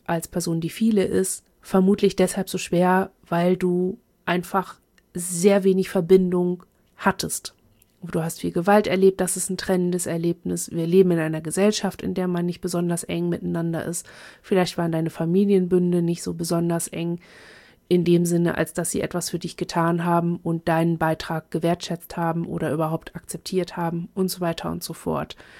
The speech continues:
Das heißt, das, was du jetzt lernst als erwachsene Person, die hoffentlich keine Gewalt mehr erlebt, ist etwas, was als Basis bei Menschen, die nicht aus diesen Kontexten kommen,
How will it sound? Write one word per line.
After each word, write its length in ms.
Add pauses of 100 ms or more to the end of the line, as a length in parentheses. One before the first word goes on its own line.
(340)
Das 140
heißt, 300
das, 180
was 120
du 100
jetzt 180
lernst 420
als 120
erwachsene 420
Person, 580 (360)
die 180
hoffentlich 460
keine 240
Gewalt 380
mehr 140
erlebt, 460 (1300)
ist 180
etwas, 480 (380)
was 460 (380)
als 200
Basis 720
bei 180
Menschen, 400
die 380
nicht 300
aus 140
diesen 280
Kontexten 520
kommen, 280